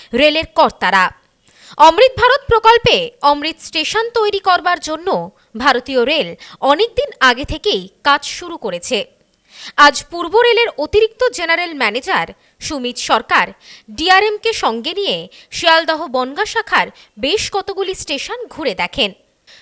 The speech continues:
শিয়ালদা বনগাঁ শাখার ইতিমধ্যে বনগাঁ, চাঁদপাড়া, বারাসাত,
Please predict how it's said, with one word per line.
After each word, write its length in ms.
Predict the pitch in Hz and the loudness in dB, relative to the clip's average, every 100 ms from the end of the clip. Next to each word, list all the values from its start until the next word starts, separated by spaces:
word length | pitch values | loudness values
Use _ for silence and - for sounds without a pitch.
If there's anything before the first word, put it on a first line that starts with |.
| _ | _
শিয়ালদা 500 | - - 370 392 480 | -6 4 6 6 4
বনগাঁ 320 | 480 466 440 494 | 4 2 2 0
শাখার 400 | - 427 494 554 | 2 0 2 0
ইতিমধ্যে 760 | 453 392 349 277 440 339 170 196 208 | 0 -2 -4 -6 -4 -4 -4 -12 -4
বনগাঁ, 500 | 214 240 254 302 381 - _ _ | 0 0 0 -2 -2 -6 _ _
চাঁদপাড়া, 680 | - 220 - - 339 359 - _ _ | 0 0 0 0 2 0 -2 _ _
বারাসাত, 540 | 208 220 254 - 392 | 0 2 2 -2 -2